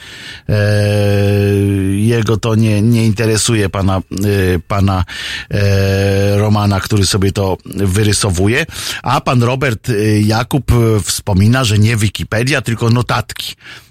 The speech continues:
Brawo, panie Robercie. Jak pan ma jeszcze więcej notatek, proszę je zebrać w tak zwaną kupę i podesłać do nas, skoro są takie dobre. E, może to znaczy, kurczę, Matka Boska.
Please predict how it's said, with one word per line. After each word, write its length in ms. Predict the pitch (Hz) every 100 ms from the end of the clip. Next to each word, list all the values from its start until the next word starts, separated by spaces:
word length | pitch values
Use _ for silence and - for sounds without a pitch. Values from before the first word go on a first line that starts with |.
| _ -
Brawo, 640 | - 95 95 101 113 123 139
panie 280 | 113 110
Robercie. 640 | 107 98 104 92 123 127 135
Jak 180 | 113 104
pan 180 | 117 110
ma 160 | 113
jeszcze 240 | 107 - 104
więcej 340 | 113 110 107
notatek, 480 | 98 92 113 135 -
proszę 300 | - 113 110
je 140 | 98
zebrać 480 | 92 110 98 - - - -
w 80 | -
tak 180 | 107 98
zwaną 360 | 107 123 107 -
kupę 460 | - 143 160 165 175 - - -
i 120 | -
podesłać 580 | - 135 107 92 131 143
do 180 | 160 240
nas, 180 | 175 -
skoro 260 | - 120
są 140 | 107 113
takie 260 | 110 117
dobre. 340 | 104 95 95 110 - _ _ _ _ _ _ _ -
E, 300 | 110 113 104 - - - -
może 320 | 113 131 156 170
to 120 | 147
znaczy, 380 | 107 123 - 143
kurczę, 480 | 160 139 123 165
Matka 340 | 143 120 - 151
Boska. 520 | 240 220 - 101